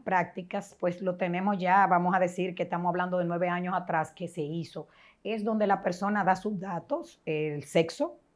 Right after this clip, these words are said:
el, la edad, para ver los grupos etarios.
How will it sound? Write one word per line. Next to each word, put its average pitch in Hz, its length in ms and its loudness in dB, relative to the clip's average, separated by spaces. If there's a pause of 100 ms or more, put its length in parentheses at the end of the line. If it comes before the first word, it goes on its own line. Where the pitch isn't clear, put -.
(600)
el, 165 200 0
la 160 120 6
edad, 165 320 6 (500)
para 180 200 0
ver 196 120 2
los 214 100 2
grupos 196 320 0
etarios. 147 560 -2